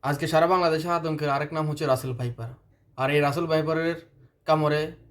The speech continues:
প্রাণ গিয়েছে অনেক মানুষের। বছরের প্রায় সাপের কামড়ে আমাদের বাংলাদেশে অনেক মানুষ মারা যায়। তো এই রাসেল ভাইপারের কামড়ে, এ,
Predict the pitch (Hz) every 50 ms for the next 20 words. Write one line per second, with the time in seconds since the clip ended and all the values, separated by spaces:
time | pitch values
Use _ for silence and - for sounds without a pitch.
0 | _ _ - 151 147 147 147 139 143 131 - 156 143 139 147 143 143 143 139 147
1 | 143 - 165 170 170 - _ _ _ _ _ _ _ _ _ _ _ _ _ _
2 | _ - 139 156 156 160 180 180 190 185 - 175 170 175 175 165 - - 156 151
3 | 160 165 160 170 160 160 165 165 165 156 151 156 156 156 151 147 143 139 139 131
4 | 151 139 139 143 - 135 131 135 - - 135 131 135 127 131 127 131 147 147 _
5 | _ _ _ _ _ _ _ _ _ _ _ _ _ _ _ _ _ _ - -
6 | 156 165 170 175 180 - - - _ _ _ _ - 151 165 165 160 156 156 180
7 | 185 175 190 190 175 185 190 180 190 185 170 175 165 160 160 156 160 165 170 170
8 | 156